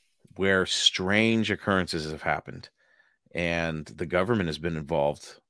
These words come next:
um, with owning the ranch. Uh, the owners of the ranch, the original owners, I guess, were c-, talking about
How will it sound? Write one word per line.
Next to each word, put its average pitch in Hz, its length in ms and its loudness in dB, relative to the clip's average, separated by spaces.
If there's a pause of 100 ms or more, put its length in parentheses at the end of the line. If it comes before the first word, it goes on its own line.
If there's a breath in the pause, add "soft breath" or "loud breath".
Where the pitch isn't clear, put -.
(200)
um, 78 200 -6
with 80 140 -8
owning 82 300 -4
the 78 100 -6
ranch. 80 440 -2
Uh, 78 280 4 (100)
the 82 200 2 (360)
owners 156 320 8
of 98 100 0
the 90 80 2
ranch, 80 320 0
the 87 80 0
original 98 320 2
owners, 87 280 2
I 76 100 0
guess, 78 220 -2
were 80 180 -2
c-, - 60 -14 (920 loud breath)
talking 107 340 6
about 87 400 6